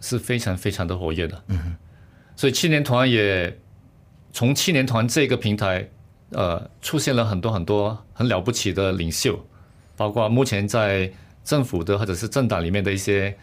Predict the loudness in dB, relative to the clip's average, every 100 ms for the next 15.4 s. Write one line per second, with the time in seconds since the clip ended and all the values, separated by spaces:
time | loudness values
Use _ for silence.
0 | -12 -2 -2 0 0 0 0 0 0 0
1 | -2 0 0 -2 -2 -2 -2 -2 -2 -2
2 | -4 -6 -6 -6 -4 -4 -6 -4 -4 -4
3 | -6 -4 -6 -6 -8 -8 -10 -10 -12 -12
4 | -20 -20 -20 -20 -20 -20 -10 -2 0 2
5 | 2 2 2 0 2 2 2 2 0 -4
6 | -18 -20 -10 -4 0 0 0 2 2 2
7 | 0 0 0 0 2 2 0 0 -2 -2
8 | -4 -4 -2 -2 -2 -2 -4 -2 -4 -4
9 | -10 -20 -14 -8 -6 -6 -12 -18 -20 -20
10 | -20 -20 -20 -12 -2 0 0 0 -2 -2
11 | -2 -4 -10 -14 -20 -20 -20 -20 -20 -20
12 | -20 -20 -20 -20 -6 2 4 4 4 4
13 | 2 2 2 2 2 2 2 0 2 2
14 | 2 2 0 0 0 2 0 2 0 2
15 | 0 0 -2 -4